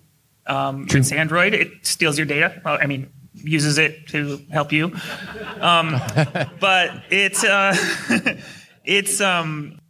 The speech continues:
Speaker 1: uh, you know, the, the, the fact that there are cheap Android devices is specifically because there's not one company in charge of Android who is terrified of being associated with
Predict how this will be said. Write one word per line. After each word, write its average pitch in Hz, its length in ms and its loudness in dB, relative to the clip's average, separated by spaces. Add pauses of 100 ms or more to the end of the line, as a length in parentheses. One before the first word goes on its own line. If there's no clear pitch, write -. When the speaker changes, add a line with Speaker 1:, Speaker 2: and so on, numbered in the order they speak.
(140)
Speaker 1:
uh, 156 600 2
you 170 120 0
know, 151 140 2
the, 156 120 -4
the, 165 160 -4
the 160 140 -4
fact 180 280 0
that 185 120 -2
there 156 120 2
are 160 220 4
cheap 170 320 -2
Android 147 320 2
devices 139 520 0
is 139 320 0
specifically 151 580 0
because 139 260 2
there's 135 160 2
not 143 200 2
one 143 240 2
company 147 420 0
in 139 100 -2
charge 139 320 2
of 135 100 0
Android 139 440 0
who 139 680 0 (420)
is 135 500 2 (280)
terrified 151 640 4
of 131 160 0
being 139 180 2
associated 131 640 2
with 135 280 -4